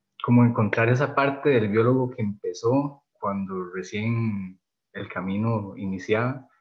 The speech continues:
pero con una pasión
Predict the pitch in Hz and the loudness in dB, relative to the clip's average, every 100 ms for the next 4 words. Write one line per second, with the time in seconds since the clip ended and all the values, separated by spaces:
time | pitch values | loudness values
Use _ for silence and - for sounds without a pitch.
0 | _ _ _ _ _ - 123 110 - _ | _ _ _ _ _ 0 2 2 -2 _
1 | _ _ _ _ - 123 113 139 139 113 | _ _ _ _ -6 0 2 2 2 0
2 | - 131 139 147 147 | 2 4 4 2 -2